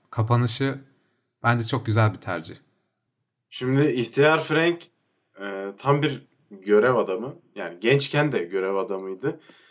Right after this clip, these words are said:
Speaker 2: Ve görevlerini aldığı adam Russell Bufalino'ydu. Ve ihtiyar Russell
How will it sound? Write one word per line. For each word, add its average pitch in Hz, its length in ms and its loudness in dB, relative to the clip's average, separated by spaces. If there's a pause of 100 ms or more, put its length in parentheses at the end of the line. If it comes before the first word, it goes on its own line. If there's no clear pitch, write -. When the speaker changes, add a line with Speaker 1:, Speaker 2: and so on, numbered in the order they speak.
(140)
Speaker 2:
Ve 135 140 -2
görevlerini 156 580 2
aldığı 156 380 2
adam 147 460 0 (880)
Russell 151 360 0
Bufalino'ydu. 165 760 0 (120)
Ve 151 360 2
ihtiyar 165 500 2
Russell 147 460 2